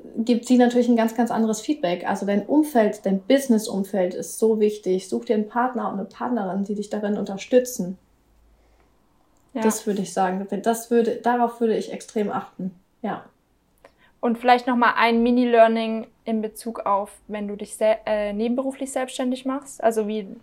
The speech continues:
Speaker 2: vielleicht da, darauf bezogen, wie man das unter einen Hut bekommt.
Speaker 1: Mhm. Ähm, Grenzen setzen, was die Anzahl an Aufträgen angeht.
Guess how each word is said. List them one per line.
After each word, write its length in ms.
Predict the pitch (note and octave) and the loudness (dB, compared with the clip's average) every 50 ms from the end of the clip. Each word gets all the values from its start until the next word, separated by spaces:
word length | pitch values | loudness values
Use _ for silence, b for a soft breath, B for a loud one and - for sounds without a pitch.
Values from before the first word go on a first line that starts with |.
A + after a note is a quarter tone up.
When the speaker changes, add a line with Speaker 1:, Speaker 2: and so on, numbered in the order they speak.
| _ _ _ _ - | _ _ _ _ -8
Speaker 2:
vielleicht 360 | - A3 G#3+ G#3+ G#3 - - | -2 0 0 0 0 0 2
da, 340 | G#3+ G#3 A3 A3+ A3 A3 - - A#3+ | 4 6 6 6 4 2 -2 -8 -2
darauf 360 | - A#3 A3+ G#3+ A#3 A#3 A#3 | 2 2 4 4 4 2 4
bezogen, 480 | - A3+ A3+ - - A#3+ A#3 A#3 A3+ A3 | 2 0 0 2 4 6 6 6 6 4
wie 60 | A3 | 2
man 140 | A3 A3 G#3+ | 2 0 0
das 140 | A3 A3 - | -2 -4 -4
unter 160 | G#3+ G#3+ G3+ | -2 -2 -2
einen 160 | G3 G3+ G3+ | -2 -2 -2
Hut 160 | G#3+ B3 B3 - | -4 -6 -4 -4
bekommt. 460 | C4+ C4 - - B3 B3 C4 C#4 C4 | -6 -4 -2 -2 -2 0 0 2 4
Speaker 1:
Mhm. 760 | A3+ G#3+ G#3+ G#3 G3+ G3 F#3+ F#3+ F#3 F#3+ G3+ G#3 G#3+ A3+ A3+ - - | 6 6 8 6 6 6 4 4 4 4 2 0 -2 -4 -8 -8 -4
Ähm, 380 | - G#3+ G#3 G3+ G#3 G3+ G3+ - | -2 0 2 2 2 0 0 -2
Grenzen 460 | - - A#3 C4+ D4+ D4 D4 C4+ A#3+ | 0 4 4 4 4 6 6 6 6
setzen, 420 | B3 B3 B3 B3 - - A#3+ A3 | 6 6 4 4 4 4 4 4
was 380 | A3 G#3+ G#3 G#3 G#3 - - _ | 4 2 0 0 -2 -8 -12 _
die 120 | - G#3 - | -6 -4 -2
Anzahl 380 | F#3 A3 A#3+ A#3 - A3 G#3 | 0 0 0 0 0 0 0
an 100 | F#3 E3+ | 0 0
Aufträgen 520 | - - B3 B3+ - - C4+ C4+ C4 C4 - | 0 0 0 0 0 0 0 2 2 2 0
angeht. 520 | A3+ B3+ C4 B3+ C4+ C#4+ D#4+ E4 - - | 2 2 2 4 2 2 0 -4 -6 -12